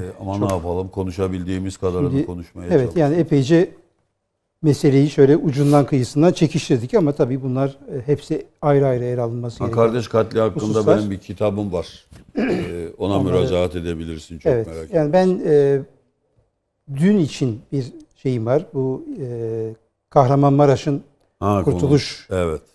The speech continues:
Speaker 1: yıl
Speaker 2: e,
Speaker 1: dönümü.
Speaker 2: yıl dönümüydü. Bu Kahramanmaraş'ın kurtuluşunu başka illerin kurtuluşuyla karıştırmamak lazım. İstanbul'un kurtuluşu bilmem, e, işte Mersin'in kurtuluşu gibi değil. Burası kendi imkanlarıyla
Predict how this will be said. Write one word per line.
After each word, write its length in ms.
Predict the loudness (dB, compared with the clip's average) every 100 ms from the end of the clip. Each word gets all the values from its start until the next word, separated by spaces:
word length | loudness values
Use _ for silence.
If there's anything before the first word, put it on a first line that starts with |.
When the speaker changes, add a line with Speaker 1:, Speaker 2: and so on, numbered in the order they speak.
| _
Speaker 1:
yıl 160 | -6 -2
Speaker 2:
e, 40 |
Speaker 1:
dönümü. 400 | -2 -2 -2 0
Speaker 2:
yıl 160 | 2 4
dönümüydü. 560 | 2 0 -2 -4 -4
Bu 140 | -6 0
Kahramanmaraş'ın 840 | 2 4 2 2 2 2 0 -4
kurtuluşunu 640 | -6 -8 -8 -8 -6 -4
başka 340 | -2 -4 -2 -2
illerin 480 | -2 -2 0 0 -2
kurtuluşuyla 600 | -6 -8 -8 -6 -2 0
karıştırmamak 720 | 2 0 -2 -4 -4 -6 -8
lazım. 280 | -10 -10 -16
İstanbul'un 500 | -12 -6 -6 -6 -10
kurtuluşu 640 | -12 -14 -12 -12 -10 -10
bilmem, 380 | -10 -10 -10 -12 _ _ _ _ -12
e, 480 | -8 -6 -6 -6 -6 -8
işte 180 | -10 -6
Mersin'in 440 | -2 -2 -2 -8 -8
kurtuluşu 520 | -10 -10 -10 -10 -14
gibi 240 | -8 -6
değil. 200 | -4 -6 -10 _ _ _ 6
Burası 440 | 6 6 2 -2 -4 _ _ _ _ _ _ _
kendi 360 | 2 2 2
imkanlarıyla 920 | 0 0 2 0 0 -2 -2 0 -2